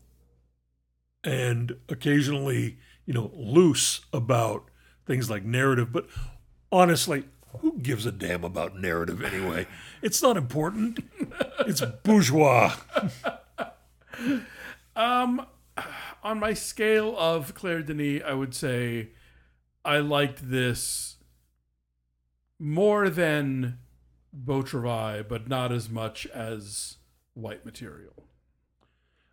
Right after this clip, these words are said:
Speaker 1: I think Joe Alwyn is perfectly cast here because <laughs> he is just a glass of milk.
Speaker 2: Yeah, he is her Keir Dullea.
Speaker 1: In a white suit.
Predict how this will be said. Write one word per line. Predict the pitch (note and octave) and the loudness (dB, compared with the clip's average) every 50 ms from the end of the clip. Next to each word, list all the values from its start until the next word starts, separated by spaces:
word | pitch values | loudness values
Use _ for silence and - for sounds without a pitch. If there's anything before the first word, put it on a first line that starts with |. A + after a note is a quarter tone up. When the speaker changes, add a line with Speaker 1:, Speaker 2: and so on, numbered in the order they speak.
| _ - | _ -6
Speaker 1:
I | D3+ | -2
think | C#3 F3+ F3 | 0 0 0
Joe | A#2 G2+ C3 B2 A#2+ A#2+ | 0 2 2 0 0 -2
Alwyn | A2+ A2 G#2+ G#2 G#2 G#2 F#2 | -4 -4 -2 -2 -2 -2 -4
is | F2+ E2+ | -6 -8
perfectly | - - - A2+ G#2 G#2 G2 - - G2+ F2+ | -10 -8 -6 -6 -4 -4 -8 -10 -12 -14 -14
cast | E2 - A#2 G2 F#2+ G2 - - - | -12 -12 -12 -10 -10 -12 -14 -14 -14
here | B2 G2+ - A2 - _ - - - - - - A#2+ - - _ _ _ - - _ - | -16 -16 -16 -18 -20 _ -20 -20 -20 -20 -18 -18 -18 -18 -20 _ _ _ -20 -20 _ -12
because | D3+ B2 - - C3+ A#2+ A2 G#2+ - - - - - - | -10 -10 -8 -4 -4 -2 -2 -2 -4 -8 -10 -14 -18 -20
<laughs> | - - _ | -20 -20 _
he | _ - C#3 D3+ E3 | _ -6 -4 -4 -4
is | E3+ F3 D3 B2+ A#2+ A#2 A2 G#2 - - - - - _ _ _ _ _ _ _ _ _ _ _ _ - | -2 -2 0 0 0 0 -2 -2 -4 -6 -8 -10 -14 _ _ _ _ _ _ _ _ _ _ _ _ -12
just | - - F3 E3 - G3 | -4 -2 -2 -2 0 -2
a | C#3 | -4
glass | A2+ G2+ - - D3+ B2 A#2 C3 C3+ B2 A#2 B2 - | -4 -6 -10 -12 -12 -10 -6 -4 -2 -2 -2 -2 -4
of | G#2 F2 - | -6 -8 -10
milk. | - F#2 G2+ F#2 E2 - - - - | -8 -8 -6 -6 -8 -10 -10 -6 -2
Speaker 2:
Yeah, | D3+ D3 C#3 B2+ | 0 0 2 2
he | D3 F3 F#3 | 2 2 2
is | F3+ D3+ B2+ | 2 0 0
her | D3 C#3+ B2+ | -4 -6 -6
Keir | - - - C#3 B2+ A#2 | -6 -4 -4 -2 -2 -2
Dullea. | A2 G#2 G#2 G#2 F#2+ F#2+ F#2 - | -4 -6 -8 -8 -10 -8 -2 0
Speaker 1:
In | D3+ C3+ | 2 2
a | B2+ A2 | 2 0
white | G#2 G2+ G#2+ A2 B2 C3+ C3+ C3 - | 0 -2 -2 -2 -2 -2 -4 -4 -4
suit. | - - - - - C3 G#2+ G2 F#2+ - - - | -2 -2 -2 -2 -2 -2 -4 -6 -8 -12 -16 -18